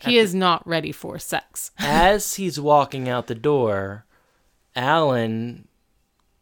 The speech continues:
Speaker 2: is walking out of his hotel room.
Speaker 1: Which is right
Speaker 2: Literally
Speaker 1: next door.
Speaker 2: the next door hotel room.
Speaker 1: And I don't know if you've ever stayed in a hotel before,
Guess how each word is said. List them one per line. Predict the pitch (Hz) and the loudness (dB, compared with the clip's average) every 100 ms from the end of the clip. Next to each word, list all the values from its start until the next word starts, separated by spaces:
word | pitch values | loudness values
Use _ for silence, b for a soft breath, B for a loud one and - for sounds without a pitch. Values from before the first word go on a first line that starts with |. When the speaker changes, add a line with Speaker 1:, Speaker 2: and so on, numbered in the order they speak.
| _ _ - | _ _ -12
Speaker 2:
is | 139 120 | -10 -8
walking | 120 127 120 - 123 113 110 113 - | -4 0 0 -2 -6 -6 -8 -10 -10
out | - 117 117 - | -4 0 0 -2
of | 117 110 | -6 -6
his | - 120 127 120 117 110 - - - _ | -8 -4 -2 -2 -4 -8 -12 -14 -20 _
hotel | - 120 113 147 151 | -10 -10 -4 0 2
room. | 131 110 104 101 | 0 -2 -4 -4
Speaker 1:
Which | 196 107 | -4 -2
is | 202 190 - - | -2 -2 -6 -16
right | 202 214 254 262 262 | -6 0 2 2 2
Speaker 2:
Literally | - - 233 196 147 135 120 | 2 4 6 4 4 2 2
Speaker 1:
next | 117 | 0
door. | 269 202 71 71 120 | 2 0 -2 -8 -6
Speaker 2:
the | 135 139 | -2 0
next | 139 139 135 - - | 0 0 -2 -4 -6
door | 127 131 120 | -2 -2 -2
hotel | 123 117 - 135 131 | -4 -4 -2 0 0
room. | 120 107 98 92 90 | 0 -2 -4 -6 -8
Speaker 1:
And | 92 302 | -6 -2
I | |
don't | 349 339 | 0 0
know | 240 | 0
if | 208 | 0
you've | 214 | 0
ever | 196 202 190 | 0 0 -2
stayed | - - 208 | -4 -2 -2
in | 202 180 | 0 -2
a | |
hotel | 160 165 - - 208 190 | -4 -8 -8 -2 -2 -2
before, | 180 - 180 165 147 - | -6 -12 -12 -10 -10 -10